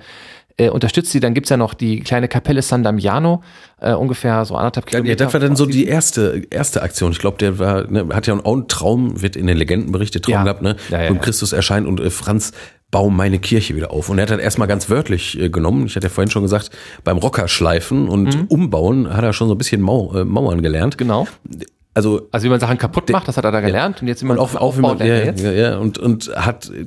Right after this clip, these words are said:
Speaker 2: relativ zügig nach seinem, äh, nach seinem heftigen Ausstieg da, ist ja dann auch öffentlich klar,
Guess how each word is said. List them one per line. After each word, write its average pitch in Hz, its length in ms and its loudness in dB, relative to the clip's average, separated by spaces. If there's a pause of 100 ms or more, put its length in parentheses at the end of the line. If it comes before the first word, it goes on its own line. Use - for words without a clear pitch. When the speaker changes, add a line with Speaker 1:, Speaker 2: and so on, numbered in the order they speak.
Speaker 2:
relativ 131 480 -2
zügig 151 460 2
nach 123 180 2
seinem, 104 560 0
äh, 104 560 0
nach 107 160 0
seinem 104 160 0
heftigen 107 420 0
Ausstieg 135 680 0
da, 156 220 2
ist 107 240 -2
ja 98 100 0
dann 98 160 0
auch 98 160 0
öffentlich 117 320 0
klar, 123 300 0